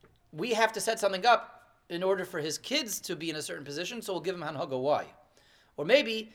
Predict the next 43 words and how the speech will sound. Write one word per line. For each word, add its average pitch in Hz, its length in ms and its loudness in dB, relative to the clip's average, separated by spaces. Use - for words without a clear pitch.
he 196 100 -6
was 185 80 2
only, 226 160 0
he 240 160 -2
was 285 140 0
supposed 196 240 2
to, 208 100 -2
on 175 80 0
his 170 100 0
own, 180 200 2
was 175 260 -6
supposed 180 220 -2
to 180 60 -12
receive 175 260 -8
Hanhaga 160 400 -2
Y 240 180 6
from 220 140 -8
Shemaim. 156 420 -4
We - 60 -16
say, 156 100 -2
but, 175 420 -2
but, 151 280 -2
but, 151 180 -4
but 143 180 -8
this 185 160 -8
is 175 80 -8
where 170 120 -2
he's 143 120 -4
coming 320 280 2
from. 165 120 -6
This 165 120 -8
is 170 80 -8
his 170 60 -12
father 214 140 2
and 202 80 0
his 214 80 -8
grandfather. 277 420 4
Okay, 214 140 2
so 196 120 0
he'll 175 100 0
receive 180 280 -6
Hanhaga 156 440 -4
X. - 460 -8